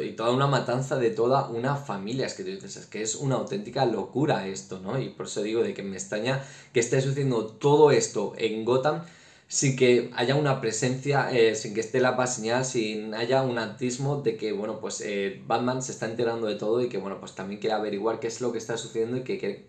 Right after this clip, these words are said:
mm, bueno, pues controlar, eh, el hecho de que, pues, no acaben muriendo, pues, inocentes, ¿no? Por eso también digo que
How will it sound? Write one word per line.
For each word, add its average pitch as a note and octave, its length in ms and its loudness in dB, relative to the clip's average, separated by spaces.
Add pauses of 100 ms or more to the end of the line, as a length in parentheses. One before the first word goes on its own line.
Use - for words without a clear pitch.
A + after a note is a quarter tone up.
mm, F#2 280 -10
bueno, D#2 220 -8
pues - 120 -18
controlar, G#2+ 520 -4 (460)
eh, B2+ 220 8
el A#2+ 80 6
hecho C3 200 4
de C3 80 4
que, B2+ 120 4
pues, A#2 320 -2
no A#2 160 0
acaben B2 260 2
muriendo, B2 380 0
pues, A2+ 260 -2
inocentes, G#2+ 640 -4
¿no? B2 220 -4
Por G2+ 140 -4
eso G#2 240 -6
también A#2 240 -4
digo B2 240 0
que G#2 260 -2